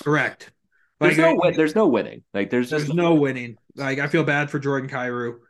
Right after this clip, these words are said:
Speaker 1: Um, Blues fans are, are dumb,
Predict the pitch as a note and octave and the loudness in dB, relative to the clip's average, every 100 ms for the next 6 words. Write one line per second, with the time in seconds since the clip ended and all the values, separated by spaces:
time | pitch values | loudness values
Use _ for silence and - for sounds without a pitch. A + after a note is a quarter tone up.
0 | _ _ _ - A#2 A2 G#2+ G#2 G2+ G#2 | _ _ _ -14 -10 -10 -10 -12 -14 -16
1 | _ _ - - C3 C3 C3 B2 A#2 A#2 | _ _ -20 -8 -6 -4 -4 -4 -6 -10
2 | G#2 - B2 A#2 A#2 A2+ A#2+ | -12 -14 -14 -10 -10 -10 -14